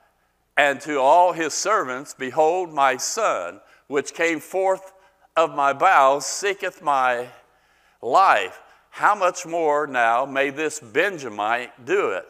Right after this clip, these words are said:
Let him alone.'" David says, "Let him alone. And let him curse. For the Lord hath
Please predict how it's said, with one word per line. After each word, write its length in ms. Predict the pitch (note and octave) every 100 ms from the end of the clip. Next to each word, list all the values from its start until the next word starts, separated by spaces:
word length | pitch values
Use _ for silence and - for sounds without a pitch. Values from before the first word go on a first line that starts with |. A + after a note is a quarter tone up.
| - _
Let 300 | A2 D#3 F#3+
him 160 | F#3+ F#3
alone.'" 580 | F3+ F#3+ D3 F2+ D2+ D#2+ _ F2+
David 320 | A#2 C#3+ C#3+
says, 240 | D#3 C#3
"Let 220 | B2 C#3+ E3
him 100 | D#3+
alone. 540 | D#3+ D3+ G#2+ E2 D2+ _ _ _ _ _ _
And 220 | B2+ C3
let 160 | D#3 A#3
him 140 | A3
curse. 640 | - G#3+ D3 E2 - - - _ _ _ _
For 320 | _ D#3 D#3+ D3
the 100 | B2+
Lord 460 | C#3 E3+ A3 A3
hath 440 | - E3+ E3+ -